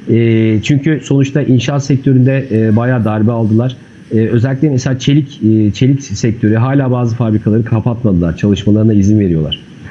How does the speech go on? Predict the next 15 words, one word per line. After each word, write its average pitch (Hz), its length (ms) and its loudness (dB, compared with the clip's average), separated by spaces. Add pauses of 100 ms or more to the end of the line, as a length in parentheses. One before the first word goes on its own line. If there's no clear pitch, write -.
(280)
E, 117 320 2 (320)
fakat 170 440 -6
bunun 123 240 2
yanında 160 640 -2 (100)
sadece 131 480 0
Çin 127 260 2
değil, 127 260 2 (360)
bu 127 60 4
fed'in, 147 480 0 (100)
e, 113 240 2
faiz 131 420 0
artışlarında 110 680 0
artık 107 300 -2
sona 120 280 0
gelmesi. 98 540 0